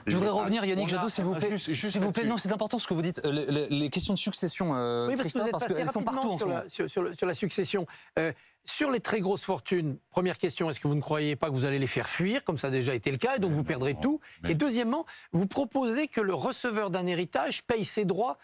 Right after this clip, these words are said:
Speaker 3: de manière étalée. Alors, je voudrais un peu votre
Speaker 2: Non, non,
Speaker 3: explication,
Speaker 2: nous,
Speaker 3: euh,
Speaker 2: c'est, nous, c'est
Speaker 3: là-dessus.
Speaker 2: l'abattement, euh, à deux cent mille euros.
Speaker 3: C'est beaucoup déjà, deux cent mille euros, vous pourriez faire
Speaker 2: Deux cent
Speaker 3: plus bas.
Speaker 2: Deux cent mille euros.
Speaker 3: Si vous voulez.
Speaker 2: C'est un abattement à deux cent mille euros, mais c'est un abattement à deux cent mille euros sur toute la vie.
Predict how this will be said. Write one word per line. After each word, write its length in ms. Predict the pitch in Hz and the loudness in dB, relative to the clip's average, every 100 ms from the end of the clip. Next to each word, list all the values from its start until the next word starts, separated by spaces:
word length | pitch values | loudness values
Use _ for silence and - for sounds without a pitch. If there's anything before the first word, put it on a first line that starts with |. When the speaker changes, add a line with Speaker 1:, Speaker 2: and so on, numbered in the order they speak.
| - _ - | -20 _ 0
Speaker 3:
de 140 | 170 | 2
manière 360 | 185 190 240 214 | 2 2 0 0
étalée. 480 | 202 196 175 151 - _ _ - | -2 0 0 0 -4 _ _ -4
Alors, 160 | - | -2
je 40 | 139 | 0
voudrais 180 | 170 196 | 2 0
un 80 | |
peu 80 | 170 | 2
votre 260 | 190 175 175 | 0 0 0
Speaker 2:
Non, 220 | 190 190 | 0 0
non, 120 | 185 | 0
Speaker 3:
explication, 180 | 180 175 | 0 0
Speaker 2:
nous, 200 | 202 190 | 2 2
Speaker 3:
euh, 60 | 165 | 0
Speaker 2:
c'est, 160 | 156 | 0
nous, 140 | 156 160 | 0 0
c'est 160 | 143 | 0
Speaker 3:
là-dessus. 0 | |
Speaker 2:
l'abattement, 720 | 139 147 151 - 139 127 107 - | 0 -2 -4 -2 0 0 -2 -2
euh, 140 | 101 101 | -2 0
à 120 | 98 | 0
deux 140 | 95 | -2
cent 180 | 139 143 | -2 0
mille 160 | 123 113 | 0 2
euros. 280 | 104 165 - _ | 0 -2 -6 _
Speaker 3:
C'est 60 | 143 | 0
beaucoup 180 | 254 370 | 2 2
déjà, 200 | 285 233 | 0 0
deux 100 | 185 | -2
cent 140 | - | 0
mille 140 | 180 175 | 0 0
euros, 160 | 170 | 0
vous 60 | 156 | 0
pourriez 220 | 175 151 | 0 0
faire 80 | 123 | 0
Speaker 2:
Deux 60 | - | 0
cent 100 | 208 | 0
Speaker 3:
plus 80 | |
bas. 200 | 254 302 - - | 0 0 -4 -8
Speaker 2:
Deux 260 | 95 120 | -2 0
cent 180 | 113 117 | 0 0
mille 180 | 107 95 | 0 2
euros. 200 | 87 113 | 0 0
Speaker 3:
Si 40 | |
vous 60 | 180 | 0
voulez. 120 | 175 | 0
Speaker 2:
C'est 40 | 147 | 0
un 100 | 156 | -2
abattement 440 | 151 147 160 151 | -2 -2 0 0
à 100 | 110 | 0
deux 140 | 113 143 | -2 -2
cent 160 | 147 | 0
mille 160 | 135 135 | 0 0
euros, 240 | 135 196 | 0 -2
mais 140 | 156 104 | -2 -4
c'est 280 | - 113 | -2 -2
un 160 | 107 95 | -2 -2
abattement 520 | 90 95 - 139 160 | -2 -2 0 0 0
à 60 | 98 | -2
deux 140 | 92 | -2
cent 160 | - 90 | -2 -2
mille 160 | 90 | 0
euros 220 | 92 127 170 | 0 0 -2
sur 180 | 92 | -4
toute 180 | 80 92 | -4 -2
la 120 | 131 | 0
vie. 160 | 131 | -2